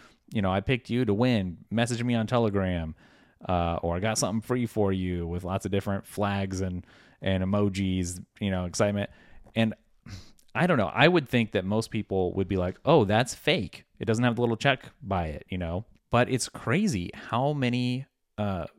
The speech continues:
f-, people fall for this. I get D Ms and, and comments and stuff all the time like, "Chris, is it, it's too good to be true, but, you know, it's probably not even true. But, but is it true? Did I win something from you?" You know, and I just, I don't even have time, number one, to go through and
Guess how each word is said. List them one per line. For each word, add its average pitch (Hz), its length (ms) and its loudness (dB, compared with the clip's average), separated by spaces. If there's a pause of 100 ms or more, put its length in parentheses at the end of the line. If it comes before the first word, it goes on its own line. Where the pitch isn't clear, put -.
(120)
f-, - 140 -20 (160)
people 147 360 -2
fall 151 260 4
for 175 100 -2
this. 80 220 -2
I 113 100 0
get 120 260 2
D 123 200 0
Ms 123 420 2 (500)
and, 107 240 0
and 98 140 -4
comments 131 300 0
and 104 60 -4
stuff 98 160 2
all 110 120 0
the 113 60 2
time 131 120 0
like, 92 140 -4
"Chris, - 400 0 (200)
is 139 140 2
it, 156 140 0
it's 147 140 -2
too 202 140 -2
good 202 120 2
to 196 40 -8
be - 80 0
true, 233 180 0
but, 139 180 0 (420)
you - 100 -2
know, 127 100 4
it's 117 80 0
probably 175 300 2
not 156 200 2
even 127 200 -2
true. 101 180 -2
But, 107 160 -4 (100)
but 120 140 -4
is 131 160 4
it 208 100 6
true? 269 400 0 (160)
Did 127 140 2
I 131 100 2
win 127 280 2
something 226 320 2
from 233 280 2
you?" 277 260 -2 (460)
You 117 160 2
know, 101 380 6 (100)
and 113 160 4
I 117 100 2
just, 143 240 0
I 123 80 0
don't 123 220 0
even 160 140 -4
have 143 120 0
time, 107 300 2
number 117 180 2
one, 78 300 -4 (160)
to 110 80 -6
go 107 180 2
through 92 440 0 (200)
and 95 320 0